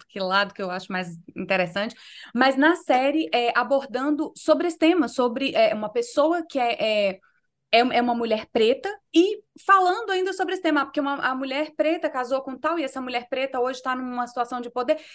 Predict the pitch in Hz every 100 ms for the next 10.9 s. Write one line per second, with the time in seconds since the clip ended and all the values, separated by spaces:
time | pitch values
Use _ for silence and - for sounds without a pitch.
0 | - - 359 370 302 392 466 440 415 392
1 | 392 349 381 392 359 339 320 294 269 320
2 | 330 - - - 571 523 480 254 226 208
3 | 196 196 262 - 247 262 208 294 359 339
4 | - 226 247 302 330 - 247 240 233 208
5 | 208 262 269 - - - 302 370 415 349
6 | 330 _ _ _ - 494 587 640 - 359
7 | 247 180 214 277 320 302 233 226 - 202
8 | 190 233 240 240 226 302 311 311 285 277
9 | 277 220 226 233 302 285 254 262 320 277
10 | - 233 220 220 208 - 202 196